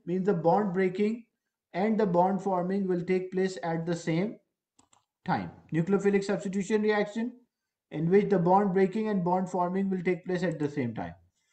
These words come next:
So O H will attack and Cl will try to break the bond.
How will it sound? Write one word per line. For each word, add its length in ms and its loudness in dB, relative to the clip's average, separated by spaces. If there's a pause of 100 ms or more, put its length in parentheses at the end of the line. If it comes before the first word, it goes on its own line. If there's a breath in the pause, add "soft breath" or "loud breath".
(120)
So 160 -10
O 160 8
H 180 6
will 160 6
attack 440 6 (1500)
and 180 -6
Cl 280 6
will 160 6
try 240 6
to 160 0
break 320 2
the 80 0
bond. 320 0